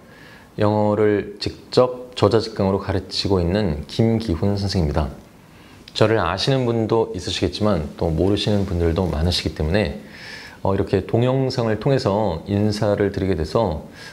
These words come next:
어, 무척 뜻깊게 생각을 합니다. 우선적으로는, 어, 지금 이제 제가 천일문 그래머를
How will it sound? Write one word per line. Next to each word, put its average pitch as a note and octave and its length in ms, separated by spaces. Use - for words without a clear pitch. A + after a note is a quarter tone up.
어, F2 240
무척 - 520
뜻깊게 - 640
생각을 G2 320
합니다. F2+ 320
우선적으로는, D3 960
어, G#2+ 480
지금 C3+ 240
이제 A#2+ 100
제가 A#2 200
천일문 D#3 500
그래머를 F#2+ 1040